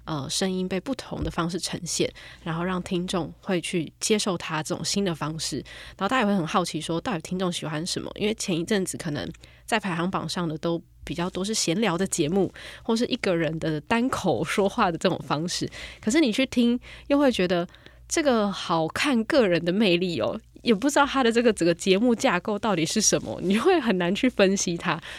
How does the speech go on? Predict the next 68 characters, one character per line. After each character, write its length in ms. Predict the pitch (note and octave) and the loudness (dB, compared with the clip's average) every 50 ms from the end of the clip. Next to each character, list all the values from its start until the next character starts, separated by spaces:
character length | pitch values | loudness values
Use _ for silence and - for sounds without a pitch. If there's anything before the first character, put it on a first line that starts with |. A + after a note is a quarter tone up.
| - - | -8 -2
所 140 | - D#4 | 2 2
以 60 | D#4+ D#4 | 2 4
大 120 | - D4 | 4 2
家 120 | C4+ C4+ | 2 2
对 240 | C#4 - D4 B3 G#3+ | 2 4 4 4 4
于 40 | G#3 | 4
节 240 | - - - E3+ F#3 | 2 2 2 2 2
目 180 | A3 B3+ B3+ | 2 2 0
制 220 | A3+ - - B3+ G#3 | 0 0 0 -2 -2
作 280 | G#3+ - A#3 G3 E3 E3 - - - - | 0 2 2 2 2 2 -4 -12 -12 -8
的 80 | - | -8
方 220 | E3 - F#3 F#3 G#3+ | -6 -4 -4 -2 -2
式 100 | G#3+ A3 | -2 0
其 180 | - - E3+ | 2 2 2
实 60 | E3 - | 2 0
是 60 | G#3+ | -4
好 240 | G3 - A3 F3+ C#3+ | -2 0 0 0 0
奇 220 | D3 - - - - | -2 -4 -6 -6 -4
的。 220 | C3 - - - - - - - - - | -4 -4 -6 -6 -8 -14 -20 -16 -6 -2
你 100 | G3+ G3 | 0 0
们 100 | G3 G#3+ | 2 2
在 120 | C#4 D#4+ | 2 2
这 120 | D4+ D#4 D4 | 2 0 0
方 200 | - C4 A#3 A#3+ | 2 0 2 2
面 180 | B3+ A#3+ G#3+ | 2 0 0
是 140 | G3+ - A#3+ | 0 0 0
有 100 | G#3+ A3+ | 0 0
做 220 | - - - A3 F3+ | 0 0 0 0 2
了 80 | D#3+ | 2
哪 160 | E3 D#3+ D3 D#3 | 0 -4 -6 -6
些 220 | D3+ - E3 E3 | -6 -4 -4 -4
功 260 | D#3+ - F3 D#3 D#3+ E3 | -4 -2 -4 -2 -4 -4
夫 180 | - - D#3 | -6 -6 -6
吗？ 220 | C#3+ D3 C#3 D3+ E3 | -4 -4 -4 -4 -6
是 140 | - - | -6 -4
说 240 | A3 - G#3+ G#3 A3 - - - - - - | -2 0 0 0 0 -2 -8 -18 -18 -16 -8
团 220 | - - F3+ G3+ A#3 | -4 -2 -2 0 0
队 180 | D4 D4+ B3 | 2 0 2
每 140 | G3+ F3 D3+ | 0 0 -2
天 200 | - - G3 G3+ | -2 -2 -2 -2
都 160 | G3+ G3 G3 | -2 -2 -2
在 320 | G#3+ G#3 G3 F#3+ F3 F3 E3+ - - - | 0 0 0 0 0 -2 -4 -6 -10 -8
思 300 | - - - - A#3 A#3 | -6 -4 -4 -4 -4 -4
辨 200 | A3+ C4+ A#3+ G3 | 0 0 0 2
的 100 | F3+ F3+ | 0 2
过 140 | - C4+ C#4+ A#3 G3 A#3+ | 2 2 2 2 2 0
程 200 | A3+ F#3+ E3+ E3+ A3 A3 - A#3+ C4+ | 0 0 0 0 0 2 4 4 6
吗？ 180 | C#4 - - D4+ F4 D#4+ G#4+ - F#4+ F4 B4 - G#4 F4+ | 6 6 6 4 4 4 4 4 4 4 4 2 0 0
<laughs> 520 | - - C#5+ - - D5+ C5 - - - | -2 -4 -4 0 0 0 0 0 -2 0
还 100 | - C4 | 2 4
是 120 | - F4 F4 | 4 4 4
做 180 | - F4 F4+ | 4 6 6
了 80 | D#4 C4 | 6 6
哪 160 | A#3+ G3 F3 | 6 4 2
些 300 | F#3 - A3 A3 G#3+ G#3+ | 4 4 4 4 4 4
功 200 | G#3 G#3 G3 G#3 A3+ | 4 2 2 2 2
课 180 | - C4 G3+ | 2 2 2
去 200 | G3 - A3+ G#3 - - - - - - | 2 2 2 0 0 -2 -10 -16 -10 -4
市 120 | - C4 | -2 0
场 180 | B3 A#3 F3 E3+ | 2 2 2 0
调 120 | G#3 G3+ | 0 0
查 160 | F#3 F#3 D#3 | 0 -2 -2
说， 180 | D#3+ - F#3 F#3+ | -2 0 0 0
哎， 160 | - - G#3+ A3+ | 0 0 -2 0
其 180 | - - G3 | 2 2 2
实 100 | F#3+ - | 2 0
还 200 | G3 - E3+ F3 | 0 0 0 0
有 180 | G3 F3+ D3+ | 2 0 0